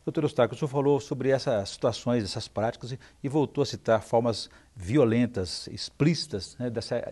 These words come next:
tipo de agressão de um, de um, de um membro do casal contra o outro, usando o próprio filho. Algumas vezes essas, essas formas não são tão,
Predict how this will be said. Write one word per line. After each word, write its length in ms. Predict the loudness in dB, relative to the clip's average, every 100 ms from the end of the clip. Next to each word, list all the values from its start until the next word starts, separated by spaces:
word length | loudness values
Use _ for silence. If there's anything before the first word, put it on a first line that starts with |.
| -14 -18
tipo 160 | -10 -4
de 80 | -2
agressão 520 | 2 2 2 -2 -2 -8 -20 _ -8
de 140 | -2
um, 240 | 0 0 -4 -16 _ _
de 180 | -12 -6
um, 120 | -6
de 100 | -2
um 40 | 0
membro 220 | 0 0
do 60 | 0
casal 320 | 0 2 2
contra 300 | 0 -4 0
o 20 |
outro, 300 | 0 0 -6 -20 _
usando 280 | 0 2 2
o 40 |
próprio 240 | 0 -2 -2
filho. 240 | -6 -6 -6
Algumas 380 | -2 -2 0
vezes 360 | 0 0 -2 -8 -6
essas, 560 | -6 -2 -2 -4 -12 -18 -20 -14
essas 380 | -8 -6 -8 -12
formas 720 | -20 -2 2 2 0 -6 -12 -12
não 80 | -12
são 180 | -6 -8
tão, 300 | -4 -4 -4